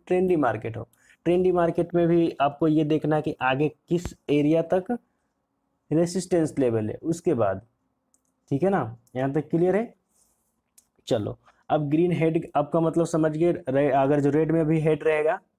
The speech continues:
बड़ा वाला तो समझ गया, यानी कि ट्रेंडी में, ट्रेंड में रहेगा तो फिर वो डाउन चलते चल जाएगा, जहाँ तक कि एक सपोर्ट लेवल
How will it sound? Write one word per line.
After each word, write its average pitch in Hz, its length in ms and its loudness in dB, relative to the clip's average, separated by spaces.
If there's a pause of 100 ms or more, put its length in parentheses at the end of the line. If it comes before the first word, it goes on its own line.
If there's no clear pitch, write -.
बड़ा 131 220 4
वाला 160 180 2
तो 190 140 -6
समझ 139 260 0
गया, 110 100 -6
यानी 120 180 -4
कि 143 100 -4
ट्रेंडी 151 380 0
में, 156 260 0
ट्रेंड 160 260 0
में 156 120 2
रहेगा 147 240 2
तो 143 120 -4
फिर 175 200 -4
वो 180 80 -2
डाउन 131 280 -2
चलते 110 280 -4
चल 143 160 -4
जाएगा, 147 200 0
जहाँ 123 420 -6
तक 143 120 -6 (100)
कि 156 200 -2
एक 139 120 -4
सपोर्ट 139 460 -4
लेवल 135 360 -2